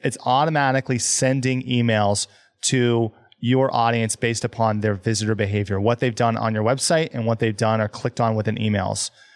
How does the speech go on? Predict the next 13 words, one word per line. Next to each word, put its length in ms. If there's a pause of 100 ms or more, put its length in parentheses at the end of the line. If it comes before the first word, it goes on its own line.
(140)
There's 160
a 60
stat 280
I 60
saw 160
recently 460
that 120
said 220
that 140
triggered 420
email 920
messages 720 (360)
average 600